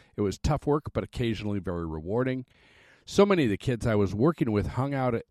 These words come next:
uh, the same park. So when the park manager position opened up there, I moved over to the parks department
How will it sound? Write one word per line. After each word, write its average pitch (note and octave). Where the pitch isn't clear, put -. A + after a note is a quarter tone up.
uh, G2+
the F2
same C#3+
park. -
So A#2+
when G#2
the F2+
park -
manager C#3
position F2+
opened F2
up E2
there, F2+
I F#2+
moved A2+
over G2
to G#2
the G2+
parks -
department F2